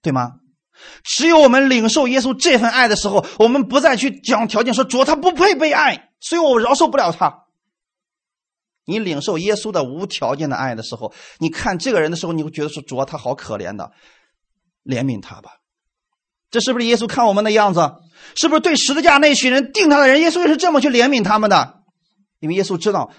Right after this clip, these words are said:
他们做的事情，他们根本不知道，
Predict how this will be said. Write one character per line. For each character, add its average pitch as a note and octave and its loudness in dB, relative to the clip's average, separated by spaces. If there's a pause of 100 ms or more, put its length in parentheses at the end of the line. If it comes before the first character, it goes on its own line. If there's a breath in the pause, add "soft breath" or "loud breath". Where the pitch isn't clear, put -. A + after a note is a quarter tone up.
(680 soft breath)
他 C4 -4
们 F#3+ -4
做 A#3+ -2
的 D3+ 0
事 - -8
情， F3+ -2
他 F#3+ -4
们 D3+ -6
根 G#3 -4
本 D3 -2
不 D#3+ -8
知 F3 -10
道， E3 -8